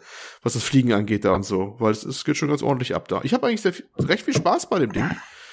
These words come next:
War Thunder macht ja mehrere Sachen, das sind nicht nur die Flugzeuge, das gibt ja auch die, äh, die, die Panzer sind vor allem sehr bekannt, das, äh, ne, also dieser, dieser, also nicht World of Tanks, aber halt, äh, der große Konkurrent zu World of Tanks dann quasi.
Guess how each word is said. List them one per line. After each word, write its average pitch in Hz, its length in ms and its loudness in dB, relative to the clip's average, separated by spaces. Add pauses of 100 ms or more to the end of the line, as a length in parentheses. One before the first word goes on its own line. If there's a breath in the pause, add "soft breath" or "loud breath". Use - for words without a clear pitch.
(160 loud breath)
War 156 120 6
Thunder 190 200 2
macht 170 220 0
ja 147 40 0
mehrere 170 280 2
Sachen, 202 160 -4
das 175 100 -4
sind 165 80 -2
nicht 151 100 -2
nur 156 80 -2
die 131 60 -2
Flugzeuge, 120 580 0
das - 160 -8
gibt - 180 -12
ja 135 80 -4
auch 92 280 2
die, 117 380 -4 (460 loud breath)
äh, 110 380 4
die, 107 160 -4
die 98 220 -4
Panzer - 480 -2
sind 180 100 0
vor 160 100 2
allem 175 100 0
sehr 185 100 0
bekannt, 208 340 -2
das, - 100 -8 (140)
äh, - 160 0 (100)
ne, 143 300 -2
also 135 160 -2
dieser, 113 260 2
dieser, 107 200 2 (100)
also 120 160 -2
nicht 120 100 -4
World 135 140 2
of - 80 2
Tanks, 147 260 -2
aber 120 300 -2
halt, 123 160 -2
äh, 117 100 -2
der 113 260 -6
große 131 200 -2
Konkurrent 135 320 2
zu 180 100 0
World 180 160 0
of 175 80 -4
Tanks 214 240 -2
dann 214 120 -6
quasi. 233 380 -2